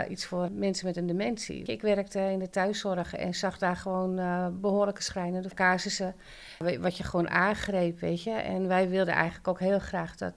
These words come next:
echtparen bij ons kwamen wonen. We zaten gisteren nog aan iemand te vertellen van, eh, weet je, dat mensen, eh, dan zestig jaar getrouwd waren en, eh, de dementerende partij naar de overkant moest, omdat hier geen plek was.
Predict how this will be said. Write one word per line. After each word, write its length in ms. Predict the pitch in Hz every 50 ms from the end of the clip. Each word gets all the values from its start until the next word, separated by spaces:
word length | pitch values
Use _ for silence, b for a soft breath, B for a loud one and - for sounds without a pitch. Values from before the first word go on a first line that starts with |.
| - -
echtparen 540 | - 190 - - - - 190 180 170 170
bij 100 | 180 185
ons 200 | 180 170 170 175
kwamen 320 | - - 175 170 175 175 170
wonen. 400 | 170 170 165 165 165 165 165 175 -
We 60 | 180
zaten 280 | - - 170 170 175
gisteren 300 | - 214 208 208 202 202
nog 100 | 185 180
aan 80 | 185 190
iemand 200 | 180 175 180 180
te 80 | 180 175
vertellen 420 | - 196 - 190 175 170 175 175
van, 300 | 170 - - - - 180
eh, 140 | 180 175 175
weet 200 | 170 175 170 170
je, 100 | 185 190
dat 260 | 185 185 180 180 - -
mensen, 380 | 190 185 185 180 - - 180
eh, 340 | 170 165 170 175 180 170 160
dan 160 | 165 180 175
zestig 380 | 170 - 202 190 - - 190 -
jaar 160 | - 180 165
getrouwd 400 | - - - 185 175 180 185 180
waren 480 | 185 180 175 175 175 175 175 175 - -
en, 240 | 180 180 180 180 180
eh, 60 | 175 175 180 175
de 240 | 180 185 180 180 180 175
dementerende 600 | 175 185 180 175 180 180 202 190 180 180 180 180
partij 400 | 180 196 - - 185 180 180 180
naar 140 | 180 185 180
de 80 | 185
overkant 520 | - 196 185 185 - - - 202 214 214 214
moest, 240 | 240 226 214 - 220
omdat 220 | 208 202 202 196
hier 160 | 202 208 208 -
geen 160 | - 202 202
plek 260 | - 208 190 190 -
was. 280 | 185 175 175 - -